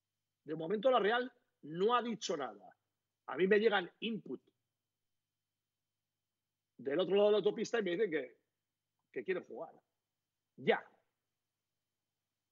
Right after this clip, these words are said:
Complejo. Complejo, no, muy complejo.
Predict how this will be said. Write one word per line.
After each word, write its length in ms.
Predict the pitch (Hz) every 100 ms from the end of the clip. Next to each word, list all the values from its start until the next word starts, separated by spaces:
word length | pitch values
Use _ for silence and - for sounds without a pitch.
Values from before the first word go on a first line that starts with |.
| _ _ _ _ _ _
Complejo. 480 | - - - - _ _ _ _ _ _ _ _ _ _ _ _ _ _ _ _ _
Complejo, 560 | - - 233 - 269 262
no, 200 | 151 117 _ _
muy 500 | 131 175 285 320 -
complejo. 500 | - 110 147 - -